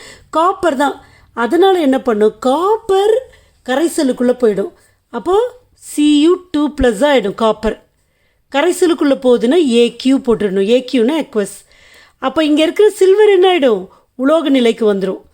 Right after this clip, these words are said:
அப்போ ஏஜி சாலிட் ஆயிடும். ஓகேவா? இப்போ இங்க வந்து சார்ஜ் வந்து பேலன்ஸ்டா இருக்கணும். உலோகம்லாம் பேலன்ஸ்டா தான் இருக்கு. But சார்ஜ் பாருங்க, இங்க பிளஸ் இருக்கு, இங்க டூ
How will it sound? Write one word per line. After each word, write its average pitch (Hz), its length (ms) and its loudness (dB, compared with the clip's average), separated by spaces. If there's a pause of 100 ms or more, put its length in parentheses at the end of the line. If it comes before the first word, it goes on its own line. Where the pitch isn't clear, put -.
(460)
அப்போ 233 160 -8 (360)
ஏஜி 226 400 0 (600)
சாலிட் 190 500 -4
ஆயிடும். 202 280 -4 (880)
ஓகேவா? 269 300 -6 (600)
இப்போ 294 200 -2
இங்க 269 200 -2
வந்து 311 160 0 (260)
சார்ஜ் 359 540 -2
வந்து 226 160 -2 (100)
பேலன்ஸ்டா 208 540 -4
இருக்கணும். - 260 -10 (380)
உலோகம்லாம் 339 640 0
பேலன்ஸ்டா 277 580 -2
தான் 269 120 0
இருக்கு. 254 220 -6 (460)
But 247 120 -2 (120)
சார்ஜ் 339 420 0
பாருங்க, 269 280 0
இங்க 220 120 0 (100)
பிளஸ் 247 240 -2 (100)
இருக்கு, 285 200 -4 (140)
இங்க 247 160 -2 (500)
டூ 349 80 0